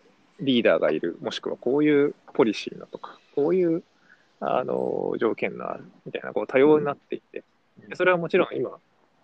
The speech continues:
Speaker 1: あの、現存しない自治体でも構わないんだけれども、
Speaker 2: うん、うん。
Speaker 1: つよの今イメージする、
Speaker 2: うん。
Speaker 1: あ、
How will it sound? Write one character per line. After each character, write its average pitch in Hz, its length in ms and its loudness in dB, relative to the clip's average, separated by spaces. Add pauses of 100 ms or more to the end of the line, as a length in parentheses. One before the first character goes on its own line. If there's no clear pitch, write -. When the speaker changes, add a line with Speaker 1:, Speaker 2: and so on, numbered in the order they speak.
(200)
Speaker 1:
あ - 140 -8
の、 - 100 -10
現 151 220 0
存 170 180 0
し - 100 -6
な 185 100 0
い 165 40 2
自 165 160 -4
治 - 40 -14
体 - 140 -6
で - 80 -2
も - 80 -6
構 92 220 -10
わ 101 80 -2
な 85 80 -8
い - 20 -10
ん - 100 -12
だ - 60 -18
け - 100 -10
れ - 60 -12
ど - 120 -14
も、 85 220 -16
Speaker 2:
う 113 60 -18
ん、 - 80 -18 (200)
う - 40 -14
ん。 175 100 -18 (760)
Speaker 1:
つ 185 80 -6
よ 170 140 0
の 135 140 -2
今 123 200 0
イ 117 100 -2
メ 127 160 0
ー 120 60 -2
ジ 117 80 -6
す - 140 -10
る、 190 300 -6 (1400)
Speaker 2:
う - 20 -14
ん。 - 40 -16
Speaker 1:
あ、 - 160 -20